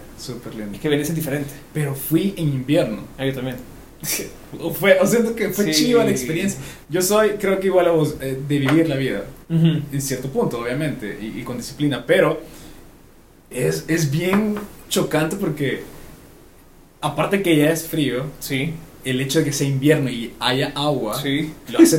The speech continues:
Speaker 1: totalmente un deporte extremo, me acuerdo.
Speaker 2: Sí, se agarra un canaleto, el, el barquito ese y
Speaker 1: Sí.
Speaker 2: te vas, es un frío horrible.
Speaker 1: Horrible, pero
Speaker 2: Pero es increíble cuando pensás que no hay ningún carro.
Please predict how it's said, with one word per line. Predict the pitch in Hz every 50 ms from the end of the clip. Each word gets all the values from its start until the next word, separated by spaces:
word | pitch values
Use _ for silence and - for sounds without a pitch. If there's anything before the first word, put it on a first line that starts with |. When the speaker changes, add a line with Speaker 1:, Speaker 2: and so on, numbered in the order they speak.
| - 135
Speaker 1:
totalmente | 147 143 - - - 196 202 190 202 202 202 196 - 214
un | 202 175
deporte | 180 156 - 160 185 180 - - 156
extremo, | - - - - 165 185 160 147 131
me | 120 117
acuerdo. | 120 123 131 131 127 117 107
Speaker 2:
Sí, | 110 156 160
se | 160 151
agarra | 135 131 135 147
un | 151 151
canaleto, | 151 156 151 143 139 147 165 165 165 - 127 120 113
el, | 113 117
el | 107 117 123 123
barquito | 123 120 - - 160 156 165 175
ese | 165 - 151
y |
Speaker 1:
Sí. | - 143 135
Speaker 2:
te |
vas, | 139 139 156 170 180 127 120 - - 139
es | 131 135 139 147 160 160 160
un | 190 170
frío | - 147 143 139
horrible. | 135 156 202 208 156 120 104 - - - - - -
Speaker 1:
Horrible, | 139 131 123 127 123 117 117 120 117 117 110 -
pero | 120 113 113 110 104 98 - -
Speaker 2:
Pero | 139 139
es | 143
increíble | 147 151 147 143 160
cuando | 165 165 160 139 131
pensás | 131 120 - 131
que | - 139
no | 139
hay | 139
ningún | 139 139 139 139
carro. | 139 156 - -